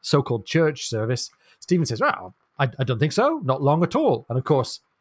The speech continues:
Jack is really fishing for an overestimate, and Stephen is going, "Nah, I don't think we spent long on it at all." He says, "Uh, boredom and dread made it seem much longer than it actually was." <laughs>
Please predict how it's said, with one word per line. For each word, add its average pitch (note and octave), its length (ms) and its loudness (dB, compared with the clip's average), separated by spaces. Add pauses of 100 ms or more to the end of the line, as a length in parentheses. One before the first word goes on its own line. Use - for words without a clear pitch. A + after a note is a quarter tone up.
(280)
Jack E3 300 0
is G#2+ 100 0
really B2 340 0
fishing C3+ 360 0
for C3+ 160 2
an A#2+ 80 0
overestimate, B2 600 2
and B2 120 -4
Stephen E3 260 2
is A#2+ 100 0
going, A#2+ 320 -2
"Nah, D3 440 4 (260)
I G#3 60 4
don't D3+ 100 4
think C#3 120 2
we B2 60 -4
spent D3 220 2
long E3 140 4
on F3 80 2
it F3 100 2
at E3 160 0
all." G#3+ 320 4 (640)
He E3+ 60 2
says, D3 200 6
"Uh, E3+ 300 4
boredom G3+ 480 6
and E3 160 4
dread C#3 320 6
made C#3+ 200 4
it D3+ 80 4
seem D3 220 2
much E3 220 0
longer D3 240 4
than C#3+ 140 2
it D3+ 80 2
actually B2+ 420 2
was." B2 340 0 (200)
<laughs> E3 100 -8